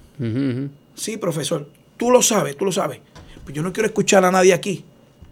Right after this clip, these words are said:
Speaker 2: diciéndome que no me pagan bien, porque usted decidió entrar aquí. Hermano, ¿tú sabes con cuánto yo empecé en la policía? En el mil novecientos noventa y dos en la academia. Dame un número.
Speaker 1: ¿Al año?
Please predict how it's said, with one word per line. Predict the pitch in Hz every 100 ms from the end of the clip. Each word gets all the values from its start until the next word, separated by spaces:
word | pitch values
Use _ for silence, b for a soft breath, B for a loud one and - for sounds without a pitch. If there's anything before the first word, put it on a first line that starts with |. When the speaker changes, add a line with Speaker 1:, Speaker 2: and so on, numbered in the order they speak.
| - -
Speaker 2:
diciéndome | 131 196 170 143
que | 139
no | 135
me | 143 147
pagan | 151 139
bien, | 127 127 - - _
porque | 156 143 151
usted | - - 208
decidió | 190 - 160 151 180
entrar | 147 135 127
aquí. | 120 120 _ b b b b b b b b b b b _
Hermano, | 147 175 196
¿tú | 196
sabes | 147 190 196
con | 196
cuánto | 190 202 208
yo | 180
empecé | 185 185 180
en |
la | 180
policía? | 185 185 - 165 110 - - - - - - - b b b b b b b b b b _
En | 156 151
el |
mil | 147 160 185
novecientos | 196 180 185 190
noventa | 190 190 185 180
y |
dos | 185
en | 185
la |
academia. | 180 175 180 151 120 -
Dame | 147 190
un | 165
número. | 135 123 117 - - - - - - -
Speaker 1:
¿Al | 123 131
año? | 135 113